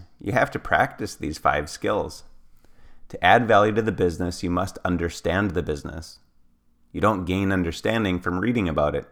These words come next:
You gain understanding from doing it. And you keep doing it until you get good at it.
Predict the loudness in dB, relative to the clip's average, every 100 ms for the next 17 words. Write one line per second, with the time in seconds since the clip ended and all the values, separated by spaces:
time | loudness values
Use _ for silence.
0 | _ -8 -2 0 0 0 -2 -4 -4 -4
1 | -6 -4 -2 -2 -4 -8 _ -20 -6 -2
2 | -2 -4 -8 -12 _ _ _ _ -20 _
3 | _ _ -6 0 0 0 -4 -4 0 2
4 | 2 0 -2 -2 0 -2 -2 -4 2 4
5 | 4 2 -4